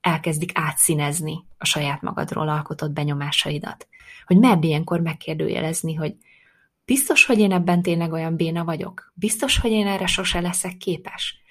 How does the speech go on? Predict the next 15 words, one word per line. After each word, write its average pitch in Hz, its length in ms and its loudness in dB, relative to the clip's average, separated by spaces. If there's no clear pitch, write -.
Tuti, 269 300 4
hogy 233 220 6
jól 202 220 6
látom 202 440 0
ezt? - 480 -8
Vagy 190 180 4
azért 185 360 0
van, 160 180 -2
mert 165 240 -4
mindig 175 240 2
ilyen 156 260 -4
üzeneteket 151 580 -8
kaptam 151 360 -8
ezzel 151 300 -8
kapcsolatban, 208 720 -6